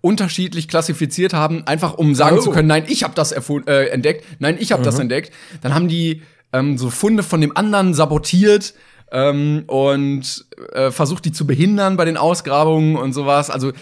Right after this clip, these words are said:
Speaker 1: das war wirklich ein Chaos für die Wissenschaftler danach, das erstmal alles zu ordnen, zu sortieren und wieder aufzuarbeiten,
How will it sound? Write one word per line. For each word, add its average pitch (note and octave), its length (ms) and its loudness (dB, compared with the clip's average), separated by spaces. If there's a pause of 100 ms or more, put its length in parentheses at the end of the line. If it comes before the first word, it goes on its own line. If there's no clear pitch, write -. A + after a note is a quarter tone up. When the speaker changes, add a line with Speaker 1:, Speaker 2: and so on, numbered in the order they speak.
(1080)
Speaker 1:
das D3+ 180 -4
war G3 140 4
wirklich A3+ 240 -4
ein D#3+ 120 2
Chaos G#3 520 -2
für F#3 100 -6
die D#3+ 100 -4
Wissenschaftler F3 540 -4
danach, D3+ 280 0
das D#3 160 -10
erstmal F3+ 340 -2
alles E3 240 -4
zu - 340 -6
ordnen, A3 480 0 (240)
zu D#3+ 120 -6
sortieren D#3+ 420 0
und D#3+ 80 -4
wieder C#3 140 0
aufzuarbeiten, D#3 800 0